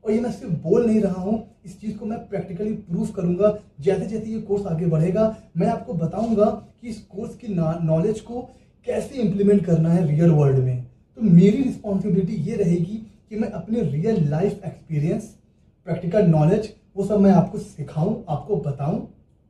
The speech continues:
और आपकी ये रिस्पॉन्सिबिलिटी रहेगी कि आप पूरे मन लगाकर, पूरे dedicated तरीके से सारे lectures को, आ, देखें। और फिर मैं आपको बताऊंगा इस knowledge को implement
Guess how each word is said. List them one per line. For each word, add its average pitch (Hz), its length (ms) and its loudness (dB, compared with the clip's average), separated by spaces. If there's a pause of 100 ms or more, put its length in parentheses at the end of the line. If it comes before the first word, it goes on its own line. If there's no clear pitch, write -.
(340)
और - 240 -20
आपकी 240 340 -4
ये 247 140 -4
रिस्पॉन्सिबिलिटी 196 640 -4
रहेगी 165 380 2 (380)
कि - 280 -18
आप 214 420 -6
पूरे 220 180 -2
मन 156 220 2
लगाकर, 196 520 2
पूरे 208 320 -4
dedicated 151 580 -4
तरीके 165 280 -4
से 180 100 -6
सारे 147 240 -4
lectures 165 340 -2
को, - 440 -6 (200)
आ, 143 140 -6
देखें। 139 420 -2 (320)
और - 100 -14
फिर 262 120 -8
मैं 247 160 0
आपको 233 220 -4
बताऊंगा 202 380 -4
इस - 180 -12
knowledge 165 420 0
को - 160 -10
implement 190 680 4